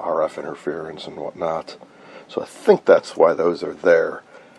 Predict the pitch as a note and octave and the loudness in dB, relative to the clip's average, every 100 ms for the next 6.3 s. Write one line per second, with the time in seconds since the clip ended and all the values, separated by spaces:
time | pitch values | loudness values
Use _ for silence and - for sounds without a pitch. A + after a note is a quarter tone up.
0 | _ _ _ _ _ - - B2+ B2+ B2 | _ _ _ _ _ -4 4 6 8 6
1 | A2+ A#2+ A2 A2 A2 G#2+ F2 F2+ F2+ G2 | 6 6 6 8 6 4 4 4 2 -2
2 | G2+ F#2+ F2+ E2+ F#2 A2+ A#2 A#2 A#2 A#2+ | -2 -2 -2 0 6 6 6 2 -2 -8
3 | _ _ _ _ _ - F#2 F2+ - F2 | _ _ _ _ _ -12 -8 -8 -6 -6
4 | E2 G2+ F#2+ F#2 F#2+ - E2+ E2 F2+ E2+ | -6 -2 6 8 8 4 -2 0 2 4
5 | F2 F2+ F2 D#2+ - F2+ - F2 D#2+ E2 | 6 4 0 -12 -10 -10 -8 -6 -4 -2
6 | E2 E2 - | -4 -6 -16